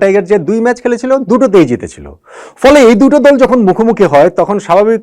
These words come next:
কারণেই খুলনা টাইগার্সকেই ফেভারিট ধরা হচ্ছিল, কিন্তু ম্যাচের রেজাল্ট হলো উল্টা। এইখানটাতে খুলনা টাইগার্সকে আটাশ রানে হারিয়ে পঞ্চম ম্যাচে দ্বিতীয় জয়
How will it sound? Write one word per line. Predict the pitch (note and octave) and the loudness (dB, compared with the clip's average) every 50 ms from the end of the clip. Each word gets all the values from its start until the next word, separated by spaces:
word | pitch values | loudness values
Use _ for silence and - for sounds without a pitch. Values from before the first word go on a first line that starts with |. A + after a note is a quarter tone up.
| - A3+ | 0 0
কারণেই | G#3+ G3+ F#3+ D3+ C#3 C3 D#3 G3+ - - - | 2 2 2 2 2 2 2 0 0 -2 -4
খুলনা | - F#3 G#3 G#3+ A3+ A#3 A#3 A#3 A3+ | -2 -2 0 0 0 0 0 0 0
টাইগার্সকেই | G#3+ G#3+ G#3 A3 G#3+ G3 - - A#3 A3 G#3 - | 0 0 0 0 -2 -4 -4 -2 -2 -2 0 0
ফেভারিট | F#3+ F#3 F#3+ G3 G3+ F#3 E3 F3 | -2 -2 -2 -2 -2 -2 -2 -4
ধরা | F3 F#3 F3+ E3 | -2 -2 -2 -2
হচ্ছিল, | E3 E3 - - B2+ G#2+ C3 E3 E3 - _ _ _ _ | -4 -6 -8 -10 -8 -8 -6 -8 -10 -12 _ _ _ _
কিন্তু | C#3 C3+ C3 - A#2+ C#3+ D#3+ - _ - A2 | -12 -10 -8 -6 -8 -8 -8 -10 _ -12 -10
ম্যাচের | B2 C3+ - F3 E3 D#3 | -10 -8 -8 -8 -8 -6
রেজাল্ট | D#3+ D3 D3+ D3 C#3+ - D3 | -6 -4 -4 -6 -6 -6 -6
হলো | C#3+ D3 D3 - - A3 | -6 -6 -6 -6 -6 -6
উল্টা। | A3+ - A2+ G2 D2+ - - _ _ _ _ _ _ _ _ _ _ _ _ - - - _ - A3 A#3+ | -6 -6 -6 -10 -10 -12 -14 _ _ _ _ _ _ _ _ _ _ _ _ -20 -20 -20 _ 0 2 2
এইখানটাতে | C#4 C#4 C#4 C#4+ C#4 B3 G3 F#3 - - - B2 A2+ C3+ F#3 A3 G#3+ - - | 2 4 4 2 2 2 2 0 -2 -2 -4 -4 -2 0 0 0 -2 -4 -4
খুলনা | - F#3 G#3 G#3+ A3+ A#3 G3+ A3 | -2 0 0 0 0 0 0 0
টাইগার্সকে | A3+ G#3+ G#3 A3 - - - A3 - - - - - | 0 0 0 -2 -2 -2 -4 -4 -4 -4 -2 -2 -2
আটাশ | - C4+ B3+ B3 - - A#3 | 0 2 0 0 0 -2 -2
রানে | A3+ G#3+ A3 F#3+ D3 D3 | -2 -2 -2 -2 -2 0
হারিয়ে | D#3 D3+ C#3 B2 A2 - - - | 0 0 0 -2 -2 -4 -2 0
পঞ্চম | G3 A3+ A#3+ A3+ A#3 B3 B3+ A#3+ A#3 A#3 | 2 2 2 0 0 0 0 0 0 -2
ম্যাচে | A#3 A3+ A3+ - A#3+ A#3 A3+ E3 C#3 | -4 -4 -4 -2 -2 -2 -2 -2 -4
দ্বিতীয় | E3+ F#3+ F3+ - G3 G3+ G#3 G3+ F#3+ D3+ E3 | -6 -6 -6 -6 -4 0 0 0 0 0 -2
জয় | F3 F3 F3+ F3 | 0 0 0 0